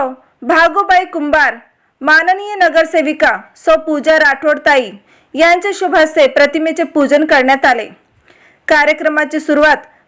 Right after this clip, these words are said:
प्रास्ताविक मनोगताने सुरू झाले. अटल प्रतिष्ठानच्या माध्यमातून महिलांना आत्मनिर्भर बनवण्यासाठी आज महिला दिनाचे औचित्य साधून महिलांसाठी रोजगार माहिती मेळाव्याचे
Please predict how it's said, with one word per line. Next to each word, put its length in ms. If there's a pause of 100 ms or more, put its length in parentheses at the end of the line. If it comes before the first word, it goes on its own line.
(120)
प्रास्ताविक 640
मनोगताने 760 (180)
सुरू 300
झाले. 340 (420)
अटल 300
प्रतिष्ठानच्या 760
माध्यमातून 760
महिलांना 580 (420)
आत्मनिर्भर 800
बनवण्यासाठी 760
आज 320 (380)
महिला 420
दिनाचे 380
औचित्य 420
साधून 460 (280)
महिलांसाठी 680
रोजगार 440
माहिती 480
मेळाव्याचे 680